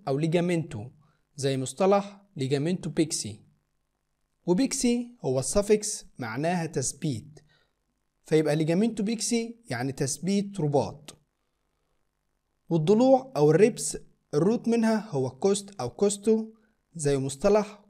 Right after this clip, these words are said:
كوستوكوندرايتس يعني التهاب في مكان الاتصال بين الضلوع والغضاريف. والبريفكس مينت أو مينتو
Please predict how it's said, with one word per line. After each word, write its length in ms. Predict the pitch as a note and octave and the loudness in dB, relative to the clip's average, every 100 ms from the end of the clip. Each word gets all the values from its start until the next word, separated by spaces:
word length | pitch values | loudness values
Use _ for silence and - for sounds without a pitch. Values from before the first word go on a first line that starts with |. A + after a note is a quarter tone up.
| _ | _
كوستوكوندرايتس 1200 | - D3+ - D3 F#3 F#3+ F3+ G3+ A#3 C4 C4 - - _ _ - | -4 -4 -4 -6 -2 0 4 2 2 0 -2 -6 -14 _ _ -6
يعني 360 | C3+ B2+ C#3+ B2+ | -4 -2 -4 -6
التهاب 560 | B2+ C3+ A#2+ F3+ F#3+ | -8 -6 -2 2 2
في 200 | F#3+ C#3 | 0 -4
مكان 460 | A#2+ B2 - F3+ F#3 | -6 -6 -2 0 0
الاتصال 680 | D3 C3+ - D3+ D#3 A#2 G2+ | -2 -6 -8 -4 -2 -2 -4
بين 200 | A#2+ B2 | -6 -6
الضلوع 680 | B2+ C3 F#3+ G#3+ G#3 - - | -4 -2 0 0 -2 -6 2
والغضاريف. 760 | D#3+ D3+ C#3+ B2+ G#2 - - _ _ _ _ _ _ _ _ _ _ | 2 4 0 0 -4 -14 -20 _ _ _ _ _ _ _ _ _ _
والبريفكس 640 | D#3 D#3 F#3 F#3+ B3+ - - - | 0 2 0 0 -2 -4 -8 -8
مينت 360 | E3+ G#3+ A3+ - | 0 2 2 -2
أو 220 | B2+ C3 | -6 -4
مينتو 580 | D#3+ A3 A3 A3 A3 | 0 0 0 0 0